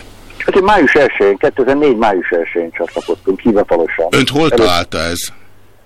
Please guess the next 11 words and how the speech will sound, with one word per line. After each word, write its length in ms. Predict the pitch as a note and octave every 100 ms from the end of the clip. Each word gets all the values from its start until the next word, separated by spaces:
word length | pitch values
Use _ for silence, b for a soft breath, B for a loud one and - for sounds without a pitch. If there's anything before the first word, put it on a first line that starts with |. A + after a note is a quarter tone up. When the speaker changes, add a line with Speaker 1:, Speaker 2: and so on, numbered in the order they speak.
| _ _ _ _ _
Speaker 1:
Budapesten, 680 | E3+ G3 - E2 - F#2+ C#3 C3
én 160 | A#2+
Budapesten 560 | A2 F#2 - E2 F2+ E2
voltam, 320 | G2+ C3+ E3+ -
arra 160 | B2
emlékszem, 300 | A#2 A2+ B2+
Speaker 2:
Az 80 | A#2+
még 100 | A#2
a 40 |
Speaker 1:
nem. 80 | A#2+
Speaker 2:
sajtóosztály? 840 | A#2 B2 G#2 A2 D3 - F2 D2+